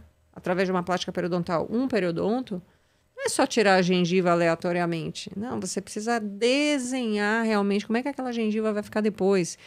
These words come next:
Na hora de suturar isso, suturar de modo que a gengiva fique realmente nessa posição.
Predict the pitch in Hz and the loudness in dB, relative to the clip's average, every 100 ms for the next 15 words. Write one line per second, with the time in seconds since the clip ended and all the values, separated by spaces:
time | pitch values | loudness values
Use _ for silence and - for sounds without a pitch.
0 | - _ 214 254 285 - 240 240 208 190 | -20 _ 0 0 -2 -12 -10 0 0 0
1 | 254 269 - - - 285 285 - 233 214 | -4 -8 -12 -20 -20 -16 -16 -6 0 0
2 | 240 247 233 233 247 226 233 240 285 _ | 0 -2 0 0 -2 -4 -4 -4 -6 _
3 | _ _ _ 202 214 208 220 226 220 - | _ _ _ -2 2 2 2 0 -2 -4
4 | - 226 226 190 190 196 202 202 214 226 | -2 -2 0 -2 -2 -4 -4 -4 -4 -6
5 | 240 185 170 | -4 -4 -4